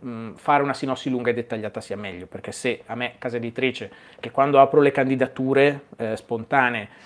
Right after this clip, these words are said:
mi si riempie la casella di centocinquanta proposte, il novanta per cento delle quali strampalate, ne vedo una che invece di avere due, le due pagine, cioè, fa-, apro il file Word e vedo che sono due pagine, invece che di essere due sono quattro, io la chiudo e passo alla prossima.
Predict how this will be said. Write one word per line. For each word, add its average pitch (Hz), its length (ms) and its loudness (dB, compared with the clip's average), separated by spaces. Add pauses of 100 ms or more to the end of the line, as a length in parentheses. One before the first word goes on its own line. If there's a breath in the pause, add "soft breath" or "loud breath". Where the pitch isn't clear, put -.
mi 131 80 -12
si 131 140 -6
riempie 135 340 0
la 123 80 0
casella 135 440 2
di 123 140 -2
centocinquanta 123 800 -6
proposte, 117 640 -2 (300 loud breath)
il 127 80 -10
novanta 127 400 2
per 117 180 -4
cento 131 320 0
delle 117 180 -4
quali 127 200 0
strampalate, 117 720 0
ne 110 100 -10
vedo 151 260 4
una 156 240 2
che - 80 -8
invece 120 300 -6
di 123 80 0
avere 127 380 0 (200 loud breath)
due, 160 360 4
le 151 160 4
due 190 220 8
pagine, 147 680 4 (240)
cioè, 101 180 -2 (600)
fa-, 135 260 6
apro 151 260 8
il 147 80 6
file 156 280 6
Word 143 400 10
e 110 100 0
vedo 131 220 4
che 143 80 2
sono 127 220 0
due 139 220 6
pagine, 131 560 4 (200 loud breath)
invece 147 220 2
che 139 80 6
di 139 40 8
essere 139 260 6
due 139 140 6
sono 123 240 -2
quattro, 120 580 4
io 117 120 -2
la 117 60 0
chiudo 135 280 -4
e 143 40 2
passo - 220 -8
alla 98 100 -8
prossima. - 400 -6